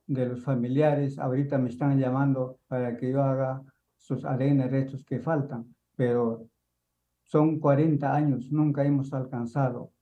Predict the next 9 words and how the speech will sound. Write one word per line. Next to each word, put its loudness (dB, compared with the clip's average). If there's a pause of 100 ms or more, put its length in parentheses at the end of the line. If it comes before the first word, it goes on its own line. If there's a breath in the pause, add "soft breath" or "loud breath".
(140)
Más -2
bien, 4 (360 loud breath)
esos -2
prófu-, -4
prófugos -2
de 0
los, -4
um, -4
militares 4